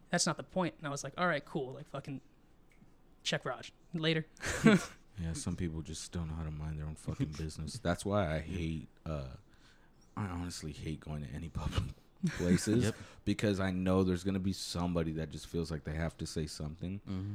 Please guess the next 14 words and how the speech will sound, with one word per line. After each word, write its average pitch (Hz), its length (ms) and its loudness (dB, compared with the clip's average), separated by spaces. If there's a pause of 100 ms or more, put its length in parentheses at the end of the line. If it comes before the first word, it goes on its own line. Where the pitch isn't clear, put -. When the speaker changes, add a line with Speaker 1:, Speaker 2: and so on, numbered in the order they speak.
(100)
Speaker 2:
And 90 120 -2
I'm 113 120 0
just 123 180 -2
the 101 60 -12
kind 98 220 -4
of 85 60 -4
guy 87 180 2
where 87 160 2
I 82 60 -2
was 87 200 -4
raised 80 340 -2
where 76 120 -4
it's - 160 -8
like, 71 200 -4